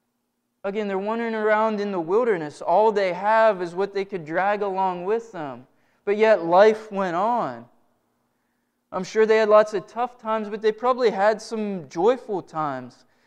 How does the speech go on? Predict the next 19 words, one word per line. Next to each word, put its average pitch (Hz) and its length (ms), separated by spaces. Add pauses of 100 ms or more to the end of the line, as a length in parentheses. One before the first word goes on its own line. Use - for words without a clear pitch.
(240)
in 202 140
the 202 100
wilderness, 185 600
just 185 340
being 196 320
together. 160 680 (1300)
They 202 140
had 233 260
to 240 140
learn 226 680 (400)
discipline 233 580
and 226 140
correction. 226 680 (120)
That 175 220
last 214 320
verse 220 320
I 214 140
read, 208 460
that 180 200